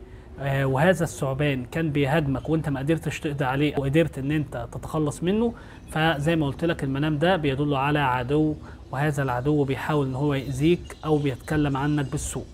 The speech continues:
اما تاني امر هيحصل لك لو انت رايت ال-، الثعابين او الثعبان في المنام، وهذا المنام مبشر جدًا،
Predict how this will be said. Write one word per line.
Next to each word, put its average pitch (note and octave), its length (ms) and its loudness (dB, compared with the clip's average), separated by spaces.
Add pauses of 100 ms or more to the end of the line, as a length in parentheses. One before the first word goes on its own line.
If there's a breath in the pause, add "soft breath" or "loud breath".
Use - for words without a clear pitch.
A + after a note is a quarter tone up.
(180)
اما A3 200 8
تاني G#3 300 4
امر F3+ 320 2
هيحصل D3+ 540 0
لك E3 160 -4
لو D3+ 140 2
انت D#3+ 160 -2
رايت D3+ 440 2
ال-، C3+ 540 -2
الثعابين C3+ 880 0
او C3 120 -4
الثعبان C#3 360 -4
في - 80 -6
المنام، D3+ 500 0
وهذا C#3+ 300 0
المنام D3 320 0
مبشر C#3 340 0
جدًا، F3+ 380 4